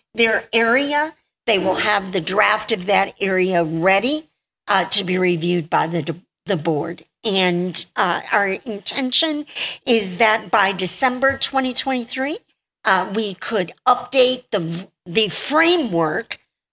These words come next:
to include the built out areas of the plan. So let's look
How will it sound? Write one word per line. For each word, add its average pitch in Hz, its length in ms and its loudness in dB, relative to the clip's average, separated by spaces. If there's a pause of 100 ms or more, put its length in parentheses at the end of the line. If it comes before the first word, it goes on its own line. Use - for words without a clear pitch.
(120)
to 262 200 2
include 226 600 0
the 214 80 0
built 254 640 2 (260)
out 190 600 0 (420)
areas 185 640 2 (100)
of 170 200 0
the 165 80 0
plan. 165 420 0
So 233 160 2
let's 254 480 2
look 254 480 0